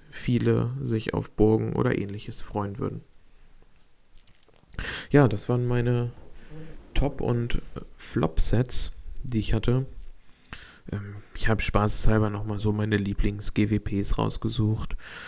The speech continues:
und meine Lieblings-Minifiguren, aber das sind alles nur so, so ein paar. Also bei den G W Ps zum Beispiel hat, ähm,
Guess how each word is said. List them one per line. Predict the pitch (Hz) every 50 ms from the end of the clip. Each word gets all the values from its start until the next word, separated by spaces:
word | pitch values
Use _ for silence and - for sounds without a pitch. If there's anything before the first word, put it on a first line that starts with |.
| - - -
und | - - 101 101 101 101 - - - - - - -
meine | 113 107 107 107 104
Lieblings-Minifiguren, | 98 107 107 - 117 113 110 104 - - 104 101 101 107 110 104 - - - 104 110 107 107 104 101 101 104
aber | - 104 101 98 - - - - - - - - - - -
das | - - - -
sind | 113 113 104 -
alles | 104 104 107 107 -
nur | 110 107 104
so, | 101 101 101 101 101 101 - - - - - - - -
so | - 117
ein | 98 -
paar. | - - - 92 98 104 107 107
Also | 110 113 131 139
bei | 143 156
den | 139 135 127
G | 117 120 113
W | 117 113
Ps | - - - - 101 104 -
zum | - - 110
Beispiel | 110 110 107 - - - 98 98 - - -
hat, | 120 117 107 - - - -
ähm, | - 101 101 101 98 98 98 98 98 107